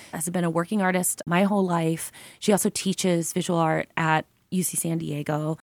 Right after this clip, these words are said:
So she's straddling this world of academia and also a working artist and how those things come together.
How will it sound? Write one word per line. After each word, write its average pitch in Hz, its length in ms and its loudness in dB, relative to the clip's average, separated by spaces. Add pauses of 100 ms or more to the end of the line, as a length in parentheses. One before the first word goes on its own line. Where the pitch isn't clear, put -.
(220)
So 170 180 -2
she's 165 320 -4
straddling 151 580 -2
this 151 160 -8
world 151 220 -6
of 151 180 -12
academia 196 840 0
and - 560 -6
also - 520 -8
a 175 60 -4
working - 540 -6 (100)
artist - 560 -4
and 165 320 -4
how - 160 -4
those 151 200 -2
things 156 200 -2
come 151 200 -2
together. 160 500 -4